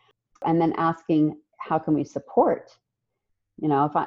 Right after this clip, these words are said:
if you're struggling, what are some areas I can help you in?" And, uh, letting them feel that. Being consistent. A lot of kids said they wish their parents were consistent, which is the one thing when they're in, in that phase they get <laughs> mad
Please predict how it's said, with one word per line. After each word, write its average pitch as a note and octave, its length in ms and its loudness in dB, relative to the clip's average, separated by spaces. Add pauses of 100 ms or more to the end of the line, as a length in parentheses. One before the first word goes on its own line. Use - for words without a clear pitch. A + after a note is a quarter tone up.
if D3+ 160 -2
you're F#3+ 100 0
struggling, E3+ 760 2
what F#3 120 0
are G#3 40 -4
some F#3 160 -2
areas E3 320 2
I D3 60 -2
can D3+ 140 -10
help F3+ 440 -2
you C#3 260 -2
in?" C3+ 360 -2 (380)
And, D3 400 -2
uh, F#2 200 2
letting D#3+ 240 0
them D#3 180 -2
feel E3+ 280 2
that. C#3 280 0 (340)
Being F3+ 220 2
consistent. F#3+ 1160 -2 (520)
A C#3+ 40 -4
lot D3 220 2
of E3+ 100 -4
kids - 420 0
said A3 260 0
they G3+ 120 2
wish - 280 -2
their A#3+ 160 4
parents C4 460 2
were B3 100 -2
consistent, B3+ 640 0
which A3 200 0
is A3 100 -2
the A3 120 0
one A#3 220 -2
thing A3 260 2
when G3 140 2
they're F3+ 120 4
in, E3+ 160 2 (140)
in G3 180 4
that F3+ 220 2 (420)
phase A#3 360 6
they G3+ 120 4
get A3 200 2
<laughs> - 120 2
mad G4+ 200 4